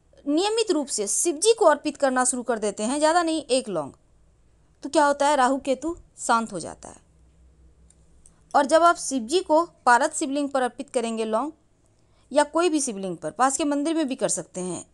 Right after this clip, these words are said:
ये आप करके अगर पास में मंदिर में करेंगे तो वहाँ छोड़ दीजिएगा, घर में करेंगे तो ले जाके मंदिर में रख जाइएगा। आपका बिगड़ा हुआ राहु केतु शांत हो जाएगा। अगर किसी ने आपसे पैसे लिए हैं लेकिन वो वापस नहीं कर रहा, कई बार होता है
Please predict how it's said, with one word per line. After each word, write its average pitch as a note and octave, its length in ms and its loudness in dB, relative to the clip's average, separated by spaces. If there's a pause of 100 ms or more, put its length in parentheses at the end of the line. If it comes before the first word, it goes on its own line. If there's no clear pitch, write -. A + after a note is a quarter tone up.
ये E4+ 200 2
आप C#4 360 0
करके C4 300 -4
अगर C#4+ 180 2
पास C#4+ 240 0
में D4 80 -2
मंदिर C4+ 240 0
में C#4+ 120 -2
करेंगे C#4 320 0
तो C4+ 100 -6
वहाँ A#3 120 -2
छोड़ B3+ 240 0
दीजिएगा, D#4+ 340 0
घर B3+ 180 -4
में C#4 140 -2
करेंगे C4 260 -4
तो B3+ 80 -6
ले A3+ 60 -4
जाके G#3+ 220 -4
मंदिर G#3+ 280 -8
में A3 120 -10
रख C#4 140 -6
जाइएगा। C#3 440 -16 (1000)
आपका D4+ 300 6
बिगड़ा C4 300 2
हुआ D#4 260 4 (140)
राहु B3 260 0
केतु A#3+ 380 -10 (160)
शांत G3 300 -4
हो E3 60 -16
जाएगा। - 300 -20 (960)
अगर D4+ 180 2
किसी D#4 280 0
ने C4+ 180 -2 (180)
आपसे B3+ 300 0
पैसे B3+ 320 0
लिए C#4 200 0
हैं D4 140 -2
लेकिन A#3 220 -4
वो A#3+ 180 -2
वापस G3+ 380 -2
नहीं E3+ 140 -6
कर D3+ 200 -12
रहा, D3 220 -18 (400)
कई A3+ 160 -6
बार B3 140 0
होता A#3+ 260 -4
है D#4 180 -6